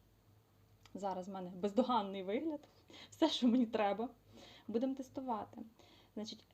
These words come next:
еластин у складі продукту вирівнює тон шкіри, а гіалуронова кислота забезпечує потужну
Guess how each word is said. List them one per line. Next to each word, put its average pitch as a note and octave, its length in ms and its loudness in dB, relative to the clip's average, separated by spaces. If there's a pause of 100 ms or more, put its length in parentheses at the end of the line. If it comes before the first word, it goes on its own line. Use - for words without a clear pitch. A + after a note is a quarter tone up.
(160)
еластин C4 680 0
у D4 100 2
складі G#3+ 380 0
продукту A3 520 -2
вирівнює C#4 520 6
тон G#3 240 -4
шкіри, B3 460 -4
а A#3+ 100 0
гіалуронова A3+ 580 0
кислота A3+ 460 -2
забезпечує B3 680 0
потужну D4 580 2